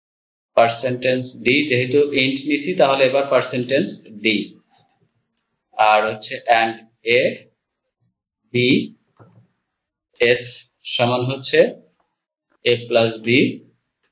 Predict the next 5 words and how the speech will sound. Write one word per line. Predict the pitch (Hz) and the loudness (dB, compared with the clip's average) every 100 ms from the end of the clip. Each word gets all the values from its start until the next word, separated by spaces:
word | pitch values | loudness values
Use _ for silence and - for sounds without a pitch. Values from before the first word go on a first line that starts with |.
| _ _ _ - | _ _ _ -2
আমরা | 117 120 117 | 4 6 4
এটাকে | 120 120 123 | 2 -2 -6
print | - 120 120 123 123 | -4 -2 0 -2 -2
করব, | 131 135 170 - - _ _ _ _ _ _ _ _ _ _ _ _ _ - | -2 2 2 2 -12 _ _ _ _ _ _ _ _ _ _ _ _ _ -2
printf। | 120 120 120 135 190 | 0 0 2 2 2